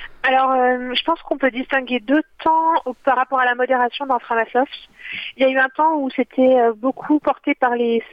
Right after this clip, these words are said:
les salariés comme une tâche parmi, comme une tâche parmi d'autres. Et, euh, en fait, ce, y, on a eu beaucoup de retours sur, euh, Mastodon notamment,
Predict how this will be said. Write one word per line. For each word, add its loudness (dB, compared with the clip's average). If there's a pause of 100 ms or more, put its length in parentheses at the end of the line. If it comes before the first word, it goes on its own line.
(100)
les 2
salariés 0 (520)
comme 0
une -10
tâche 0
parmi, -4
comme 0
une -14
tâche -2
parmi -2
d'autres. -4 (220)
Et, 4 (140)
euh, 2 (160)
en -2
fait, -2 (220)
ce, 0 (1120)
y, -6
on 4
a 2
eu -4
beaucoup -2
de 2
retours 0
sur, -2
euh, 0
Mastodon -4
notamment, 2